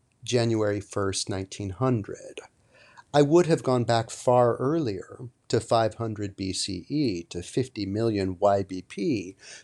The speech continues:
to God knows when, but the drop-down calendar made its cutoff the beginning of the twentieth century.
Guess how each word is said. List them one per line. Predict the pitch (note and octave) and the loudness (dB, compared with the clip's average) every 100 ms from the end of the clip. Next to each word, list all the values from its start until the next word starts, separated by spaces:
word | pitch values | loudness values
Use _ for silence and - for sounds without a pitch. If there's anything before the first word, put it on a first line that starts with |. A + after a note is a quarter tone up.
| _ | _
to | - | 0
God | A#2+ F#3 E3+ | 6 6 6
knows | F3+ F3 E3 - | 4 4 4 0
when, | - - B2 B2 | -8 -12 -8 -2
but | E3 | 0
the | D#3+ | 0
drop-down | D3 E3+ G3 - F3+ E3 | 0 0 2 0 0 0
calendar | - G2+ F#2+ G#2+ C3+ | -4 -6 -4 0 0
made | C#3 G#2+ G#2+ | 0 -2 -2
its | A#2+ - | -4 -6
cutoff | - E2+ F2 G2+ - | -6 -6 -4 -6 -8
the | |
beginning | A#2+ G#2 G2 E2+ F#2+ | -8 -4 -4 -4 -6
of | F#2+ | -10
the | - | -12
twentieth | - F#2 E2+ B2 B2+ | -10 -10 -8 -6 -2
century. | - D3 B2+ - - _ | 0 0 -2 -6 -16 _